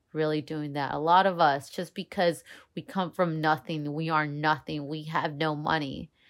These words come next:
doesn't mean we can't embrace something that the wealth,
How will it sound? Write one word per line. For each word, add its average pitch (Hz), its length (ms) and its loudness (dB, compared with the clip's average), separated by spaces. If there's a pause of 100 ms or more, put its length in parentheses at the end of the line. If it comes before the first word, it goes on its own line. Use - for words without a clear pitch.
(280)
doesn't 165 520 2
mean 156 400 -4
we 160 100 -4
can't 170 300 -6
embrace 156 480 -6
something 151 400 -6
that 139 200 -6
the 143 100 -2
wealth, 143 520 2